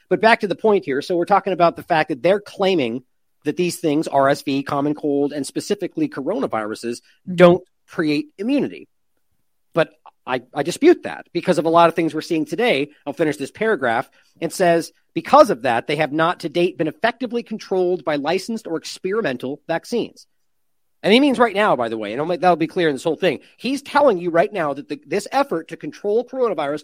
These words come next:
Speaker 1: with this kind of injection failed. In,
Speaker 2: Mm-hmm.
Speaker 1: in this new review,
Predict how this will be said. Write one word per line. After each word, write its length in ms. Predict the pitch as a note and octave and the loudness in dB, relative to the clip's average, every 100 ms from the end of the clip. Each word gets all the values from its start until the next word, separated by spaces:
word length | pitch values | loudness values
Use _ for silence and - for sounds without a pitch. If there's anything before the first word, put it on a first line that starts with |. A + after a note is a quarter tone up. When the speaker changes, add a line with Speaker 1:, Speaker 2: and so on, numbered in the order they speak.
| - - | -12 -4
Speaker 1:
with 220 | F3 A#2 | -4 0
this 180 | G3+ - | -2 -2
kind 220 | A#3 B3 | -4 -4
of 80 | A#3+ | -4
injection 500 | F#3+ F3 - E3+ E3 _ - | -4 -4 -4 -8 -10 _ -2
failed. 260 | C3+ D#2 _ _ _ _ _ _ G3+ | -2 -4 _ _ _ _ _ _ -4
In, 60 | |
Speaker 2:
Mm-hmm. 180 | F#3 F3+ | -2 0
Speaker 1:
in 80 | G3 | 2
this 160 | G#3+ G#3 | 0 2
new 120 | G#3+ | 2
review, 400 | B3+ G#3 F#3+ | 0 0 0